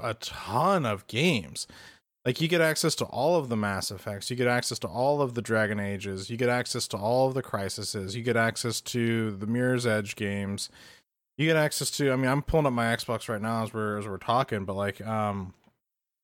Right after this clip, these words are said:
you know, you get access to, and even, and the nice thing about this, too, is it tells you, like, if it's an E A Play game. So, like, a bunch of the Need for Speed stuff, a bunch of sports games.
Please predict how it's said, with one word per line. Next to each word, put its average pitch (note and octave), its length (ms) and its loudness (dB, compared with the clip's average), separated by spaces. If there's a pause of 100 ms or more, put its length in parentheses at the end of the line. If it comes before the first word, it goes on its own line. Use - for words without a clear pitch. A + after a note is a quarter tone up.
(340)
you B2+ 280 2
know, A#2 80 4
you A#2+ 160 2
get C3 160 4
access B2 480 0
to, A2+ 800 0 (380)
and D3+ 80 0
even, F#3+ 360 2
and C#3 200 -2
the C#3 80 0
nice F#3 220 0
thing E3+ 100 4
about C3 160 4
this, A2+ 160 -4
too, C#3+ 160 2
is B2 120 2
it G#2+ 120 -8
tells B2+ 420 0
you, A2+ 180 -2
like, G#2+ 200 -2
if A2+ 80 -6
it's A2+ 160 -6
an G#2 80 -8
E A2 180 0
A G#2 40 -2
Play A2 200 -2
game. G2 180 -4
So, - 120 -6
like, A2 140 0
a G#2+ 40 -4
bunch C#3+ 260 0
of C3 60 -2
the A#2+ 60 0
Need A2+ 220 2
for - 140 -8
Speed G#2 440 -4
stuff, G#2+ 420 0 (440)
a A#2 60 -4
bunch C#3+ 240 0
of B2 100 0
sports A2 480 -2
games. G#2 720 -2